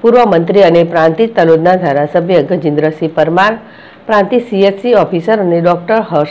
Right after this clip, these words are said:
પટેલ, તાલુકા હેલ્થ ઓફિસર એ એમ સોલંકી, તાલુકા વિકાસ અધિકારી નીતિનભાઈ ચૌધરી, નિત્યાનંદભાઈ બ્રહ્મભટ્ટ, રાજુભાઈ પટેલ સહિત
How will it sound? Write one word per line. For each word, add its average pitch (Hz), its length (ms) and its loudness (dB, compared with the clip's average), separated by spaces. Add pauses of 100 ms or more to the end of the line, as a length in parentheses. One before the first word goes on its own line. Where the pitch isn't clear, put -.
(100)
પટેલ, 170 340 -2 (560)
તાલુકા 220 360 2
હેલ્થ 190 300 0
ઓફિસર 170 440 -2
એ 170 140 0
એમ 175 380 0
સોલંકી, 165 580 -4 (440)
તાલુકા 220 340 2
વિકાસ 165 380 -2
અધિકારી 175 580 -2 (580)
નીતિનભાઈ 208 480 2
ચૌધરી, 147 580 0
નિત્યાનંદભાઈ 214 680 0
બ્રહ્મભટ્ટ, 160 560 -2
રાજુભાઈ 151 520 -2
પટેલ 202 420 -2
સહિત 170 220 -2